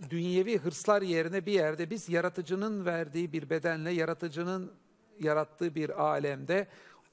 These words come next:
onun verdiği rızıkları kullanan varlıklar olduğumuz, ölüme doğru gittiğimiz, e,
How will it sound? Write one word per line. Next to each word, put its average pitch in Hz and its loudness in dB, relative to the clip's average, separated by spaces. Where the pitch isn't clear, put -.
onun 185 0
verdiği 165 2
rızıkları 160 0
kullanan 165 0
varlıklar 165 2
olduğumuz, 139 -4
ölüme 165 -2
doğru 156 0
gittiğimiz, 143 -6
e, 151 0